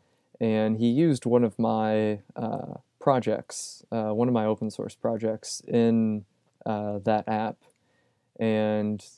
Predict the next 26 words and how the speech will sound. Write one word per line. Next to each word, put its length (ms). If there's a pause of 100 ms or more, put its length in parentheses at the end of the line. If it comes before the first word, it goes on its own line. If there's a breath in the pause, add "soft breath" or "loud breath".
(380)
uh, 380 (200)
tweeted 380
at 180
me, 240
gave 240
me, 120
like, 160
a 80
free 400
download 480
code 440 (200)
for 300
the 180
app. 240 (560)
Um, 340
and 60
it 20
was 140
really 180
cool. 260
That's 200
how 140
we, 420 (500)
how 140
we 160
met. 340